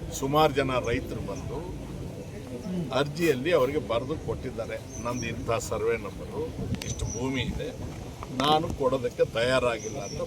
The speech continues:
ಬರ್ತು. ಇವತ್ತು ಕೂಡ ಅದೇ ರೀತಿ ನೀವು ಯಾರೆಲ್ಲ ಬಂದಿದ್ರಿ, ನಿಮ್ಮೆಲ್ಲರ ಪರವಾಗಿ ನಾನು ಅವ್ರಿಗೆ ಆಶ್ವಾಸನೆ ಕೊಟ್ಟಿದ್ದೀನಿ.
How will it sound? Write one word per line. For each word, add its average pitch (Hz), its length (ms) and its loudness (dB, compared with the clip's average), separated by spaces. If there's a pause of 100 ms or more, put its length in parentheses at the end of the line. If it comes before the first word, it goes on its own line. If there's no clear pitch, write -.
ಬರ್ತು. - 280 -8 (680)
ಇವತ್ತು 143 380 2
ಕೂಡ - 240 -4
ಅದೇ 131 420 4
ರೀತಿ 110 560 -6 (800)
ನೀವು 120 160 -2
ಯಾರೆಲ್ಲ 139 420 4
ಬಂದಿದ್ರಿ, 120 580 -2
ನಿಮ್ಮೆಲ್ಲರ 127 480 0
ಪರವಾಗಿ 120 880 -2
ನಾನು 120 220 -2
ಅವ್ರಿಗೆ 107 200 -2
ಆಶ್ವಾಸನೆ 113 680 -2
ಕೊಟ್ಟಿದ್ದೀನಿ. - 560 -6